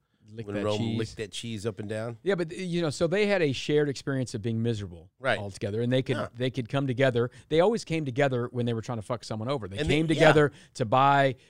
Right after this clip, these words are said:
Speaker 1: the Pierce thing
Speaker 2: And
Speaker 1: to
Speaker 2: they had a
Speaker 1: fuck their
Speaker 2: mom
Speaker 1: dad
Speaker 2: that
Speaker 1: open.
Speaker 2: never wanted them.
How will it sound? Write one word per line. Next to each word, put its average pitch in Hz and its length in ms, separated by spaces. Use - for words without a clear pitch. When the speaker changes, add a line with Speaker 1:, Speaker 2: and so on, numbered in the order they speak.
Speaker 1:
the 120 140
Pierce 147 400
thing 120 340
Speaker 2:
And 185 100
Speaker 1:
to 226 60
Speaker 2:
they - 0
had 247 100
a 208 40
Speaker 1:
fuck 202 120
their 220 100
Speaker 2:
mom 247 180
Speaker 1:
dad - 100
Speaker 2:
that - 60
Speaker 1:
open. 196 100
Speaker 2:
never 214 240
wanted 202 320
them. 196 280